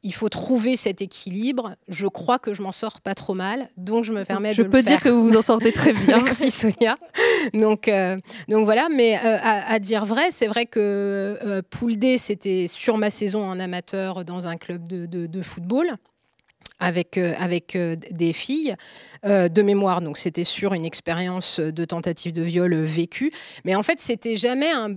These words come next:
Speaker 1: euh, ça a jamais été un besoin, euh, de me dire, j'écris, euh, il faut que j'écrive là-dessus. Euh, comme je l'ai dit dans des interviews, par exemple, pour De mémoire,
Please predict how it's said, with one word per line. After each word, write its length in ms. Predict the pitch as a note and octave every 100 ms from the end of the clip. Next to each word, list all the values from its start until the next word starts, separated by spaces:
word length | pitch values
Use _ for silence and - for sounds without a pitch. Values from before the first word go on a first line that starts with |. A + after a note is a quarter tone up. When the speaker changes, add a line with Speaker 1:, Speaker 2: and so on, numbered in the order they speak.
| -
Speaker 1:
euh, 360 | G3 G3 F#3+ G3
ça 160 | -
a 60 | G#3+
jamais 260 | G#3+ D4+ D#4
été 220 | - B3+
un 120 | A3+
besoin, 680 | F#3+ A3 A3 A3 A#3+ B3+ B3
euh, 420 | F#3+ F3+ F3 E3 B2+
de 140 | F3+ G3
me 80 |
dire, 180 | G3 B3
j'écris, 640 | G#3 G3+ G#3+ - A#3+ A#3+ G3
euh, 200 | F3 E3+ -
il 120 | F#3
faut 160 | - C#4
que 80 | A3+
j'écrive 320 | G3 - F#3
là-dessus. 400 | F#3 - - C#4 - - - - -
Euh, 420 | F3+ E3+ E3+ D#3+ -
comme 240 | G#3+ G#3
je 120 | F#3+
l'ai 120 | G3+
dit 260 | F#3+ G#3 A#3
dans 200 | F#3 E3+
des 320 | D#3+ F3 E3
interviews, 400 | F3+ G3 F#3 G3
par 120 | G3+
exemple, 280 | E3+ F3 G3
pour 160 | - E3
De 100 | D#3+
mémoire, 360 | E3+ F3+ C4